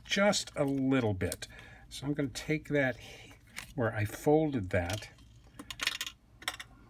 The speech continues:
And I'm gonna fold that just a little bit further. It's a little bit further. That should keep her string from becoming exposed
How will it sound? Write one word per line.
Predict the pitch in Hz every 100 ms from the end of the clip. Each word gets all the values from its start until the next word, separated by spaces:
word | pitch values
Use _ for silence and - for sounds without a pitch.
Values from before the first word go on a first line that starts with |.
| - - - - - - - - - - -
And | 123 131
I'm | 131
gonna | 117 101
fold | - 147 147 139
that | 131 117 - - - - - -
just | - 165 - - -
a | 113
little | 120 147 226 208
bit | 165 143 139 - - - - - - - - - - - - - -
further. | - - - 95 85 92 - - - - -
It's | -
a | 147
little | 143 220 220
bit | 147 113
further. | - 104 95 90 98 120
That | 151 175 147
should | - 156 -
keep | 127 107 -
her | 110 95
string | - - 104 95 90 90 87 - - - - - -
from | - 92 90
becoming | 85 95 - 107 90 87 95 -
exposed | 101 - - - 107 101 98 95 95 -